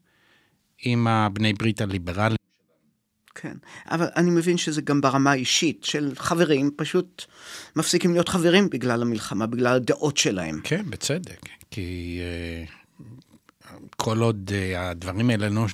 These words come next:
Speaker 1: לא נחשפים, שאנחנו מדברים על, אה, זכויות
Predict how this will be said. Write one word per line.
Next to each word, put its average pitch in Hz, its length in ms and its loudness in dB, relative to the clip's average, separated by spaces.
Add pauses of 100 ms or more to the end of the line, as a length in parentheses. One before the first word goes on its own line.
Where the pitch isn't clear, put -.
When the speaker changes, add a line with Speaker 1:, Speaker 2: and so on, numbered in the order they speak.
(120)
Speaker 1:
לא 110 120 0
נחשפים, 117 800 2
שאנחנו 98 360 -6
מדברים 110 520 0
על, 104 320 -4
אה, 98 140 -4
זכויות 113 640 -4